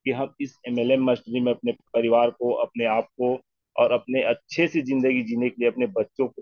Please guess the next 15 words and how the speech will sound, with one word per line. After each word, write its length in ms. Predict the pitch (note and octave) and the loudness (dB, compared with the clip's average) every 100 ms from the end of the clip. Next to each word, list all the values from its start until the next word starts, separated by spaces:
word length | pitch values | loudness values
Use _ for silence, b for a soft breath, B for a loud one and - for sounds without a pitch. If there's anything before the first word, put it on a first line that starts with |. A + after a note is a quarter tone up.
| - | -2
पढ़ा 240 | G#2+ A#2 | 0 0
लिखा 340 | A#2+ A#2 A#2 A2+ | -2 0 0 0
करके 360 | A#2 A2 A#2+ A2+ | -2 -2 -2 -2
एक 120 | A2 | -2
अच्छे 300 | - - C3 | -8 -6 -4
से 140 | B2+ | -2
मुकाम 380 | A#2+ A2 A#2+ A#2 | -4 0 0 2
देने 220 | A2+ A2+ | 0 -2
के 220 | A#2 - A#2+ | -6 -2 0
लिए 140 | C3+ | 0
अगर 600 | C3+ _ _ - B2 A2+ | -2 _ _ -2 2 4
आपको 300 | A2 - C3+ | 2 -2 -2
लगता 400 | A#2+ A2 - C3 | 2 0 2 2
है 80 | A#2 | 2
ना, 120 | B2+ | -2